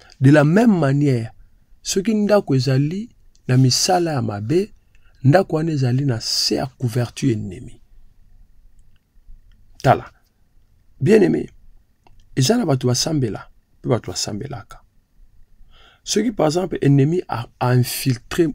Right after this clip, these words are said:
mutu na ye na ndako mutu avandaka, avant boya koyeba ke moko kati na biso aza akobeba,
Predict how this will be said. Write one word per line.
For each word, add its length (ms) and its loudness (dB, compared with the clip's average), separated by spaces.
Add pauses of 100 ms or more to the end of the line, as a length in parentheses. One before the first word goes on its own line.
(140)
mutu 300 -4
na 160 -4
ye 240 0 (300)
na 140 -4
ndako 400 0
mutu 300 -10
avandaka, 680 -8 (2000)
avant 440 6
boya 300 0
koyeba 680 -4 (1500)
ke 100 0
moko 640 4
kati 300 -4
na 100 -2
biso 300 0
aza 180 -2
akobeba, 680 -8